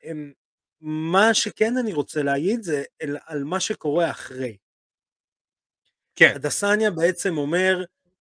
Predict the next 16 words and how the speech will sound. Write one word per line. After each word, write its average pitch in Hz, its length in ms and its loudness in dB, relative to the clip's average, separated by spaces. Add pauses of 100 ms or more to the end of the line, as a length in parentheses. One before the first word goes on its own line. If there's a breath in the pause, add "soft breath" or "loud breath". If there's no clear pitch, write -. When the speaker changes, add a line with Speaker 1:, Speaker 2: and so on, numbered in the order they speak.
(220)
Speaker 1:
אני, 170 520 -2
אדסניה 185 600 -2
נכנס 165 480 -2
לפייטינג 156 760 -4
מוד, 175 420 0 (260)
תקשיב, 180 720 -2 (800)
יצאה 156 480 0
Speaker 2:
זה 233 60 2
Speaker 1:
ממנו, 214 460 0 (260)
יצאת 214 460 2
ממנו 220 300 -2
עוד, 147 280 -6
עוד 143 280 -8
לפני 151 500 -2
הקרב, 185 540 0
כריזמה 196 720 -2